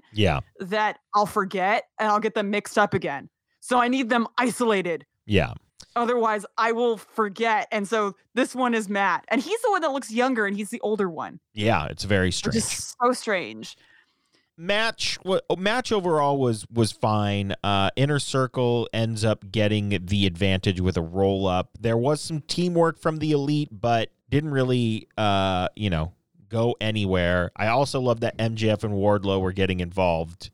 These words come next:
Speaker 1: uh, just kind of
Speaker 2: I
Speaker 1: furthering the hatred of th-, of Cody, that Cody and M J F have.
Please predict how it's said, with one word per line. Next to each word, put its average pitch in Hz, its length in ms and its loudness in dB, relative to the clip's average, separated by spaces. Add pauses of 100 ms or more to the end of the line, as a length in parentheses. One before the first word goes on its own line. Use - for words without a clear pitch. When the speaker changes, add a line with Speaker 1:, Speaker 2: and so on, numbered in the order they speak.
(120)
Speaker 1:
uh, 90 160 2
just 104 240 -4
kind 113 200 0
of - 60 0
Speaker 2:
I 110 100 -4
Speaker 1:
furthering 104 560 -2
the 92 120 0
hatred 95 520 0
of 82 220 0
th-, 85 140 -8
of 85 400 0
Cody, 90 540 0
that 95 160 0
Cody 92 640 0
and 85 280 2
M 90 120 0
J 82 200 0
F 78 160 -2
have. 71 380 -4